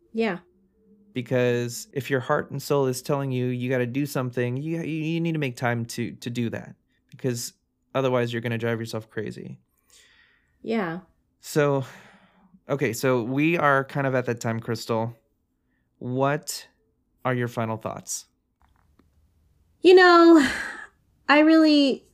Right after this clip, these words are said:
Speaker 1: wanna go back to what Rosalind said, and I love how she said, or asked this question,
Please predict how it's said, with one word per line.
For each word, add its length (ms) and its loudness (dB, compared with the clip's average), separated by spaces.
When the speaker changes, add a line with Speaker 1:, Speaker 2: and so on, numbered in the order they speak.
Speaker 1:
wanna 240 4
go 160 6
back 240 0
to 140 0
what 180 0
Rosalind 480 2
said, 500 0
and 500 -2
I 80 2
love 240 2
how 160 -2
she 220 -2
said, 520 -2
or 200 4
asked 440 -2
this 160 -6
question, 640 -4